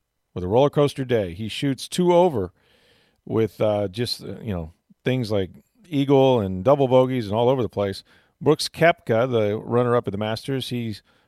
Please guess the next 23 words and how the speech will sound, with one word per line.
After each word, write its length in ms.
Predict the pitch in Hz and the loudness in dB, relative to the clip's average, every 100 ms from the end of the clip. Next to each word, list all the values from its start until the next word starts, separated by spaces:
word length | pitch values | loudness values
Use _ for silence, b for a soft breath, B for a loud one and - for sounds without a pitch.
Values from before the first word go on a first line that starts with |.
| _ | _
now 280 | 117 120 | -2 0
in 80 | 120 | 0
the 60 | 110 | -2
lead 180 | 120 135 | -4 -4
with 140 | 113 | -4
a 20 | |
one-shot 480 | 107 107 - 110 98 _ - | -4 -4 -2 -2 -2 _ -12
lead 400 | 113 110 107 - | -8 -6 -8 -8
at 200 | 101 92 | -8 -6
minus 460 | 104 123 139 123 | -4 -2 -2 -4
seven. 540 | - - 170 147 82 69 | -6 -4 -2 -2 -6 -12
So 320 | - 95 - b b b | -8 -8 -8 b b b
he 180 | _ 160 | _ -4
lit 200 | 151 117 | 0 0
it 100 | 107 | 0
up 220 | 107 - | 0 -2
in 160 | 98 95 | -6 -4
round 320 | 98 92 90 | -4 -4 -6
one. 320 | 87 101 117 | -4 -4 -4
We've 160 | 160 190 | -4 0
got 180 | 180 175 | 2 4
all 240 | 196 226 | 4 6
that 320 | 190 208 233 | 6 6 4